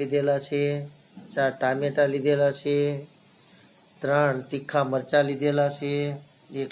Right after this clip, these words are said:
લીલો કાંદો છે, તેમજ લસણના બે ત્રણ ગાંગડા છે, ત્રણ લીલું લસણ પણ છે, આદુનો એક ટુકડો પણ છે,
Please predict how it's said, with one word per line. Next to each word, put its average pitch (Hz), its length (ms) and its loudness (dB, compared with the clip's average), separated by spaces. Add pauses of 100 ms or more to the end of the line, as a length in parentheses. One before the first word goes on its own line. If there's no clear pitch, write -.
લીલો 139 220 0 (120)
કાંદો 139 280 -2 (140)
છે, 147 180 -2 (1120)
તેમજ 143 400 -2
લસણના 143 500 -2
બે 143 80 2 (120)
ત્રણ 143 240 -4
ગાંગડા 143 400 4
છે, 151 100 0 (100)
ત્રણ 143 300 0 (680)
લીલું 139 320 -4
લસણ 143 380 0
પણ 147 160 0 (100)
છે, 147 140 -2 (880)
આદુનો 139 360 -2 (160)
એક 143 80 -2
ટુકડો 147 320 -4 (100)
પણ 147 240 -4
છે, 143 140 -2